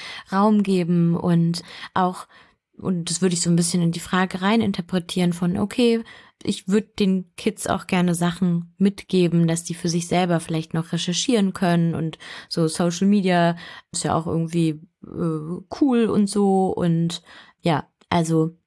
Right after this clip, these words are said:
vielen lieben Dank, dass du dich drum kümmerst und de-,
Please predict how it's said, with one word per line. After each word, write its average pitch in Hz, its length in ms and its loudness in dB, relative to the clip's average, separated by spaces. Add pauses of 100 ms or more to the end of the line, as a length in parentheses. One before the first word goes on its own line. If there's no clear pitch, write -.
vielen 240 360 2
lieben 196 220 4
Dank, 190 300 0
dass 175 200 -4
du 185 240 0 (280)
dich 175 140 -2
drum 175 220 0
kümmerst 190 440 -2
und 185 200 0 (320)
de-, 170 440 2